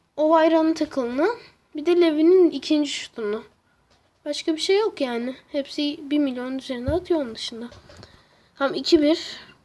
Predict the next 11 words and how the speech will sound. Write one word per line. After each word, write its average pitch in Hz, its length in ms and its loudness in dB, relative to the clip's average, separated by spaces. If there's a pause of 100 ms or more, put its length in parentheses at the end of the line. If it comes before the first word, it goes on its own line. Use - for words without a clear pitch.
(1120)
Ya, 294 300 6
iki 277 240 2
iki 330 160 4
olmasın. 294 540 0 (1500)
Ha, 320 220 4
bu 359 140 8
az, 381 140 6
az 294 260 4
önce 349 220 6
şey 370 160 4
yapmadı. 233 420 2